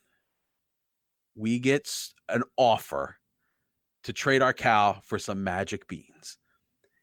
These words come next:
And the magic beans come in lots of different forms. Sometimes the magic beans are,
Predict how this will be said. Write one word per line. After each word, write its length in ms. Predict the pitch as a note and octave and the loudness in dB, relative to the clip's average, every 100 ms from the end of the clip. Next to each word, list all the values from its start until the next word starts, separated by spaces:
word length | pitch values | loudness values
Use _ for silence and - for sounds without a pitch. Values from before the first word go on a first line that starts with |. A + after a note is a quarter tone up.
| _ B2+ | _ -2
And 100 | A#2+ | 0
the 40 | |
magic 440 | D3+ F#3+ B3 D#4 - | 4 2 4 0 2
beans 360 | A#3 C4+ B3 | 4 4 2
come 300 | - A3 A#3+ | 2 4 4
in 120 | G#3+ | 6
lots 280 | G#3+ G#3+ B3+ | 6 4 2
of 60 | G#3+ | 0
different 360 | C4 C4 C#4 | -2 0 -4
forms. 520 | B3+ D4 F4 A2 F#2 - - - - - _ | -2 0 2 0 -6 -14 -20 -20 -20 -20 _
Sometimes 720 | - G#3 D4 B3+ G3 G3+ F3+ | 2 2 2 2 2 2 0
the 80 | F3 | 2
magic 420 | E3 F3+ F#3 F3 | 4 4 2 -4
beans 300 | F#3+ G3+ F#3 | -2 -2 0
are, 400 | F#3 F3+ F3+ | 2 4 2